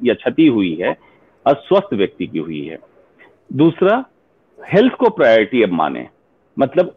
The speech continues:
healthy रहने के लिए भी और अगर बीमार हो तो उसके इलाज के लिए।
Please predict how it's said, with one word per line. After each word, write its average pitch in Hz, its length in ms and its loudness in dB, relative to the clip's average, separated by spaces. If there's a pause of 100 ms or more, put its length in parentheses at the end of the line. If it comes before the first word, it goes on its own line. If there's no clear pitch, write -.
(120)
healthy 147 340 2
रहने 127 400 0
के 196 120 0
लिए 214 140 2
भी 269 260 0 (220)
और - 340 0
अगर 156 160 2
बीमार 127 480 0
हो 151 120 -4
तो 160 120 -4
उसके - 180 -4
इलाज 95 300 0 (120)
के 87 100 -6
लिए। 71 220 -10